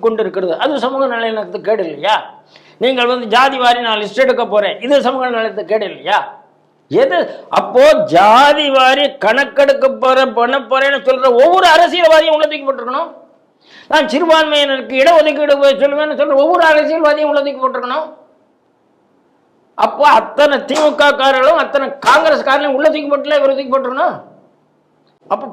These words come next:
பைத்தியக்காரத்தனமாக திருமாவளவனை தாஜா பண்ணணும், அவர்களிடம் மண்டியிடணும் அப்படின்னு நினைச்சா அது திமுக ஆட்சியா தாங்க இருக்க முடியும். இதை விட மோசமான ஒரு உதாரணம் இருக்க முடியாது. நல்ல வேளை அவருக்கு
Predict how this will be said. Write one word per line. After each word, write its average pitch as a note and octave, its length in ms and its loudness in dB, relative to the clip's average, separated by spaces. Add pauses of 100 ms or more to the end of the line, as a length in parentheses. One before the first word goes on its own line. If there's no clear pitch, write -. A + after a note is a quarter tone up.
(100)
பைத்தியக்காரத்தனமாக C#4+ 1200 -2 (120)
திருமாவளவனை C#4 540 -4 (120)
தாஜா D4 260 2 (100)
பண்ணணும், C#4 340 -2
அவர்களிடம் B3+ 420 -4
மண்டியிடணும் D4+ 600 -2 (540)
அப்படின்னு G#3 560 -4
நினைச்சா A3+ 420 -6
அது A3 120 -8 (100)
திமுக G#3 300 -8 (160)
ஆட்சியா C3+ 400 -12
தாங்க A#3+ 200 -18
இருக்க - 140 -20
முடியும். - 120 -20 (800)
இதை F3+ 140 -4
விட A3+ 120 -4 (120)
மோசமான F#3 380 -6 (100)
ஒரு C#3+ 180 -10
உதாரணம் E3+ 380 -6
இருக்க C3 220 -16
முடியாது. B2+ 320 -8 (520)
நல்ல D#3 240 -6
வேளை E3+ 220 -2
அவருக்கு C3+ 340 -10